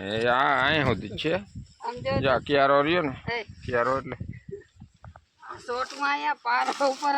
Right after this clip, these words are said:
Speaker 2: હતું ને, એમાં આવી માંડવી થઈ. ખેતરમાં થાય.
Speaker 1: ખેતરમાં, હા. ભગવાનને દેવું
Speaker 2: એક જ
Speaker 1: થાય.
Speaker 2: સોટું હે,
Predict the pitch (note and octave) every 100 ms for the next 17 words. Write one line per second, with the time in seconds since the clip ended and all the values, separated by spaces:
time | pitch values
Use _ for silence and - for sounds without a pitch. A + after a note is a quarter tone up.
0 | D4 E4 D4+ B3 A3 - _ _ _ -
1 | G#3 A#3+ C4 B3+ C4+ B3+ C4 C4+ B3+ A#3+
2 | D4 G#3+ E3 - _ _ - - A3 A3+
3 | C4 C#4+ C#4+ - D4 D#4 D#4+ - - -
4 | - - - - F#2+ - C3+ A2+ E2 F2
5 | G2+ G#2 G2 F#2+ - - F2 F2 F2 F2+
6 | F2+ E2 D#2 D#2+ E2+ D#2+ D#2+ - - F2
7 | - D2 A#3+ B3 B3+